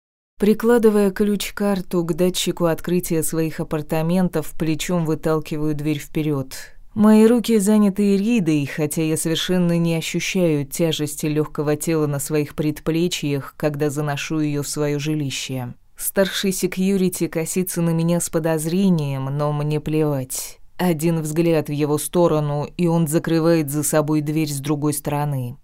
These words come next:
Я не только манипулятор, но еще и эмпат. И в особо стрессовых для жертвы ситуациях даже моей патологической тяге к чистоте свойственно вырубаться. Не спорю, желудок слегка скручивает от отвращения,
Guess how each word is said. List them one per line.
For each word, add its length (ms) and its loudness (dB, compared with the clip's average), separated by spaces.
Я 260 4
не 140 4
только 360 4
манипулятор, 920 2
но 240 -2
еще 400 0
и 260 4
эмпат. 540 -2
И 120 2
в 80 4
особо 380 4
стрессовых 680 2
для 240 4
жертвы 420 2
ситуациях 880 0
даже 340 0
моей 420 2
патологической 960 -2
тяге 400 -2
к 80 -16
чистоте 640 -4
свойственно 640 -2
вырубаться. 1040 -2
Не 180 0
спорю, 460 2
желудок 480 0
слегка 400 -2
скручивает 680 -2
от 120 -4
отвращения, 1120 -4